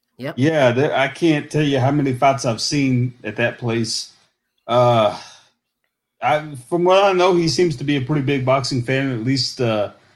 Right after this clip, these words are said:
Speaker 2: uh, fan of, of fucking sports in general, I guess. I'm not real sure.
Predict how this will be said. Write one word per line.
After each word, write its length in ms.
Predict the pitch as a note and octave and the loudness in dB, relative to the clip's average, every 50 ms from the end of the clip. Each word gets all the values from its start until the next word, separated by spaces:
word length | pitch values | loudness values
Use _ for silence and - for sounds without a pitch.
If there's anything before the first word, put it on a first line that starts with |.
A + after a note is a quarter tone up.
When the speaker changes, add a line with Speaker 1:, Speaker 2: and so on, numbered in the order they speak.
| _ _ _ _ _ _ | _ _ _ _ _ _
Speaker 2:
uh, 300 | - G#2+ A2 G#2 G#2 G2+ G2+ | -4 -2 0 0 0 -2 -2
fan 240 | - C#3 C3+ C3+ C3 | -2 -2 0 0 0
of, 260 | A#2+ A2 G2+ F#2+ - _ _ _ | 0 0 -2 -6 -12 _ _ _
of 340 | - G#2+ G#2 G#2 G2 F#2+ F#2+ _ _ _ _ _ _ _ _ _ _ _ _ _ _ _ _ _ _ _ _ _ | -8 -8 -6 -8 -8 -12 -16 _ _ _ _ _ _ _ _ _ _ _ _ _ _ _ _ _ _ _ _ _
fucking 580 | D#3 D3 B2+ - C3 A2+ A2 G#2 G2+ G2 G2 - _ _ _ _ _ _ _ _ _ _ _ _ _ _ | -4 -4 -2 -2 -2 -2 -2 -4 -6 -10 -14 -18 _ _ _ _ _ _ _ _ _ _ _ _ _ _
sports 580 | - - - - - D3 D3 D3 C3+ B2 B2 - | -10 -10 -8 -6 -2 0 0 2 0 0 -2 0
in 140 | B2 A#2 | 0 0
general, 400 | G#2+ G2+ A#2+ C3 C#3 C3+ B2 A2+ | 0 2 0 0 0 0 0 0
I 100 | G#2+ A2 | -2 -2
guess. 380 | G#2+ G#2 A2+ A#2 A#2 A#2 A#2 - | -2 0 0 0 0 0 -2 -2
I'm 160 | A2+ A2+ A#2 | -2 0 0
not 160 | A#2 A#2 F#2+ | 0 -2 -2
real 140 | G2+ A2+ A2 | -4 -4 -6
sure. 420 | A2 - - B2 A2+ A2 A2+ A2+ | -6 -4 -2 -2 -2 -2 -2 -4